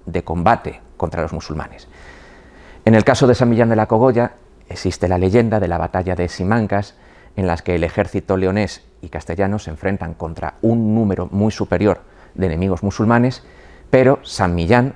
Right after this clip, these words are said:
aparece a caballo, milagrosamente, desde el cielo, y ayuda a derrotar al ejército musulmán. Por tanto, cuenta la historia que Fernán González,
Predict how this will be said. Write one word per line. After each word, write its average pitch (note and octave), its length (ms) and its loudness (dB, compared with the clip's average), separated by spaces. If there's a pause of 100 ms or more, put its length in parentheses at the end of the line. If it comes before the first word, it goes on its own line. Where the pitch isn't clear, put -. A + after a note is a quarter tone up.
(120)
aparece F2+ 500 -4
a F#2 60 -6
caballo, A#2 460 2 (440)
milagrosamente, F2+ 840 -4
desde G#2 180 -2
el G#2+ 80 -2
cielo, A#2+ 320 0 (320)
y C3 180 0
ayuda F#2+ 360 2
a - 20 0
derrotar E2 360 -6
al D#2+ 100 -8
ejército - 380 -10
musulmán. D2 400 -10 (580)
Por - 120 -4
tanto, C3 340 0
cuenta F#2 280 -2
la F#2+ 80 2
historia C3 460 2
que G2+ 100 -8
Fernán E2+ 320 -10
González, A#2 480 -2